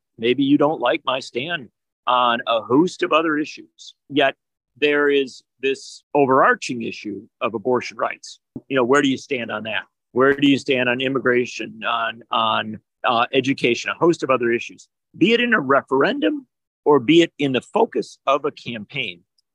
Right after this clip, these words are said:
If Biden and the Democrats run a deeply issue-oriented campaign and they find smart ways to talk about it, to pull away from the personalities, move toward a, a host of issues that mobilize voters,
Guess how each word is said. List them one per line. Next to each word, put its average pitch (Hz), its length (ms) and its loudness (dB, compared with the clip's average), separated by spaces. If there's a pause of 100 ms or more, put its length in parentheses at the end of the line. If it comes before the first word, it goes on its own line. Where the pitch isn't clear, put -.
If 262 220 0 (140)
Biden 160 380 2
and 131 100 -2
the 117 60 -2
Democrats 104 680 -4 (300)
run 131 400 2
a 120 160 -2
deeply 165 600 -6 (100)
issue-oriented 156 1300 -2
campaign 104 480 -10 (360)
and 135 140 -2
they 120 120 0 (100)
find 127 300 -2
smart - 520 -2 (100)
ways 143 460 -2
to - 100 -20
talk 110 320 -4
about 101 220 -10
it, - 80 -20 (300)
to 135 80 -2
pull 151 240 2
away 147 280 4
from 214 160 -8
the - 80 -4
personalities, 113 880 -4 (260)
move 127 300 0
toward 190 600 4
a, 131 220 2
a 127 60 -2
host 143 260 -4
of 117 80 -6
issues 120 340 -6 (260)
that 147 200 0
mobilize 151 640 2
voters, 110 420 -4